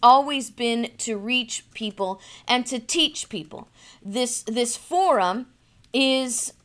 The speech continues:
is a way to do that. And I can't count how many people that we've actually caused to have some kind of an awareness. And I, I just, I don't know.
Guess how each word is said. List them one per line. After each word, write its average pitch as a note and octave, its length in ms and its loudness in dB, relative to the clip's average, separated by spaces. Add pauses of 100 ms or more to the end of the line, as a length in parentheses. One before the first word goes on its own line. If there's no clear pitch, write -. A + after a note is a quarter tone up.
(220)
is C4+ 580 -4 (280)
a A#3+ 80 8
way C4+ 480 4
to B3+ 180 -6
do C4+ 280 -4
that. E3 200 -2
And G#3 140 0
I A#3 60 0
can't E4 360 -4
count F4 300 -4
how D#4 200 -2
many E4 220 -6
people A#3 400 -4
that A3+ 140 2
we've A#3 260 -6
actually B3+ 560 -2
caused A3+ 760 2
to A3+ 120 -4
have A#3+ 460 2
some C#4+ 300 -6
kind A#3+ 420 -4 (360)
of A3+ 140 2
an A#3+ 80 2
awareness. C4+ 760 0 (360)
And C4 440 0 (160)
I, - 160 -10
I C#4 180 4
just, D#4 380 -8 (1000)
I A#3 60 2
don't C4+ 100 4
know. A#3+ 380 0